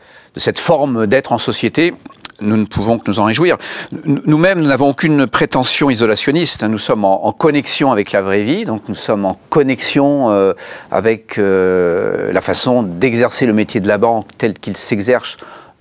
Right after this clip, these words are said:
aujourd'hui. Nous sommes en connexion avec les marchés, avec le capitalisme. Nous avons beaucoup de, euh, non pas, non seulement beaucoup de respect, mais nous, nous, f-,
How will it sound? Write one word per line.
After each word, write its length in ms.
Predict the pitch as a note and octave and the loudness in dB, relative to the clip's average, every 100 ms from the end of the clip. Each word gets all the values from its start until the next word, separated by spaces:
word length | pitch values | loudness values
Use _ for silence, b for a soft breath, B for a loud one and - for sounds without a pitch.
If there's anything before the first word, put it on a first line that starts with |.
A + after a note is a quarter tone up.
| - | -10
aujourd'hui. 580 | - C#3 B2+ G#2+ A#2+ G3 | -2 0 2 2 2 0
Nous 100 | A3 | 0
sommes 260 | - A2 G2+ | -2 0 0
en 40 | |
connexion 480 | - A2+ A2 - B2+ | 0 -2 -2 -2 0
avec 260 | G#2 G2+ - | 0 -2 -2
les 120 | F#2+ | 0
marchés, 420 | G2+ - - D#3 | 0 0 0 0
avec 220 | C3+ F#2+ | 0 -2
le 80 | F#2+ | -4
capitalisme. 840 | - A#2 A2 A2+ D3+ - - D#2 C2+ - - _ _ _ - - | -2 -4 -2 -2 -2 -4 -6 -6 -8 -16 -20 _ _ _ -16 -12
Nous 120 | - F#2+ | -6 0
avons 160 | G#2+ | 2
beaucoup 280 | G#2+ - C#3+ | 0 0 0
de, 220 | A2 G#2 - B B B B - | 2 2 -2 B B B B -4
euh, 880 | G2+ F#2+ G2 - - - - D2+ - - - - - - | 0 2 0 0 -2 -4 -6 -8 -10 -14 -14 -14 -16 -14
non 80 | A2+ | -10
pas, 140 | - A2+ | -4 -2
non 140 | B2+ | -2
seulement 240 | - B2 | 0 0
beaucoup 160 | A#2 C#3 | 0 0
de 100 | A2+ | 2
respect, 340 | B2+ - A3 | 0 2 0
mais 200 | E3+ A#2 - B B | 2 -2 -4 B B
nous, 140 | G#2 | -6
nous, 160 | G2 G2 - - - - | -6 -8 -12 -18 -20 -18
f-, 260 | - - | -16 -16